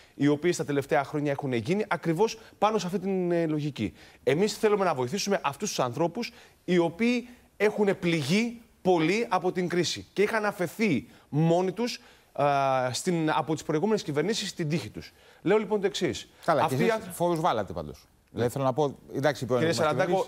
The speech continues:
Speaker 2: αλλά
Speaker 1: η,
Speaker 2: και εσείς
Speaker 1: ξέρετε κάτι;
Speaker 2: βάλατε φόρους.
Speaker 1: Ξέρετε κάτι; Η συζήτηση καλό είναι να γίνεται επί των δεδομένων. Ε,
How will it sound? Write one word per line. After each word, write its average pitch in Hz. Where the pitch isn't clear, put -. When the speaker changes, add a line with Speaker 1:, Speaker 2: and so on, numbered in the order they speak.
Speaker 2:
αλλά 147
Speaker 1:
η, 143
Speaker 2:
και 139
εσείς 117
Speaker 1:
ξέρετε 147
κάτι; 135
Speaker 2:
βάλατε 113
φόρους. 80
Speaker 1:
Ξέρετε 143
κάτι; 156
Η 165
συζήτηση 175
καλό 156
είναι 185
να 170
γίνεται 170
επί 151
των 151
δεδομένων. 143
Ε, 123